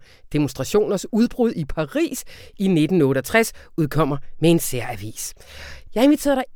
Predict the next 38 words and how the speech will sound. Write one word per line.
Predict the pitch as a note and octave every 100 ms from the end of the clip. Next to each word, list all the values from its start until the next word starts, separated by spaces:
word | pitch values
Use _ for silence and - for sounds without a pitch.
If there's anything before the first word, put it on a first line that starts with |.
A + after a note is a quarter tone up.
| C#4
ind | C4+
her | F#3+ G3+
i | G3
dag, | - B2 -
fordi | - E3+
vi | A3 A3+
kunne | B3 A3+
snakke | B3 B3
i |
timevis | C4 - D#4+ C4+ F#3+ G3+
om | F#3
otteogtres | E3 E3 C#3+ C3+
helt | D3+ G2+
generelt, | C#3 A#2 G#2+ - - - - -
men | E3
jeg | F3 F3
kunne | G3
simpelthen | - F#3+ E3+ F3+ D3+ C#3+
godt | B2+ C3
tænke | - B2 B2
mig |
at | C3
få | A#2+
historien | A#2+ C3+ A#2 G2+ F#2 - -
om | D3
Informations | C3+ A#2 A2 G#2 G#2+ - - - -
rolle | G#2+ G#2 G#2 - - - - E3
i | C#3
nitten | A#2+ A#2
otteogtres | G#2+ G#2+ - F#2 - -
og | A2
i | G2+ _ -
studenterbevægelsen. | - - G#2+ G2 G#2+ G2+ - - A2 - - - - - - -
Lad | F3
os | -
lige | A#3+ C#4
starte. | - A#2 G#2+ G2 - _ _
Hvad, | E3 D#3+ G3+ A#3+